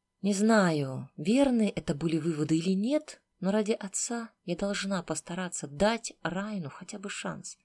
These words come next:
Должна переступить через гордость и моральные принципы. Быть может, он не такой говнюк, каким кажется на первый взгляд.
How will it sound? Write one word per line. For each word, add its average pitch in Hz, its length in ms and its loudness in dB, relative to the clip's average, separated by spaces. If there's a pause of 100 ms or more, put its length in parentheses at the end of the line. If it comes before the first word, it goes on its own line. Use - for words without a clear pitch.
(200)
Должна 254 400 0
переступить 262 840 -4
через 190 340 -6
гордость 180 600 -2
и 151 140 -6
моральные 175 500 0
принципы. 190 680 -4 (320)
Быть 220 160 -4
может, 233 340 2
он 202 220 4
не 196 100 0
такой 302 300 0
говнюк, 180 640 2
каким - 340 -4
кажется 160 420 0
на 165 120 -6
первый 170 260 -6
взгляд. 190 560 -8